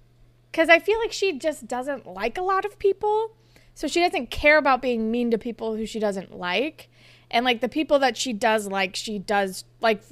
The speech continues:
Zig, she does try to work on that relationship and open up to him. But, like, I feel like if, if she doesn't like you, she does not give a shit about you. That's kind of where I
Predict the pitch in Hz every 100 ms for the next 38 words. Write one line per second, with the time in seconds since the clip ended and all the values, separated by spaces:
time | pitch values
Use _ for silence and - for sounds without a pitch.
0 | 202 190 214 165 185 - 214 190 202 190
1 | - 220 190 175 180 202 247 240 190 180
2 | - 320 359 370 392 392 - 392 370 208
3 | 196 202 196 196 190 180 170 190 214 277
4 | 359 - - - - - 269 254 240 220
5 | - - 247 247 302 330 320 - 262 -
6 | - _ - - _ - - 277 233 -
7 | - 302 320 277 330 415 190 214 269 -
8 | 359 403 403 - 262 196 240 214 233 208
9 | 226 240 196 - - - 220 180 170 180
10 | - - 220 156 185 202 240 - - 302
11 | 247 220 202 196 - - - - - 208
12 | 190 180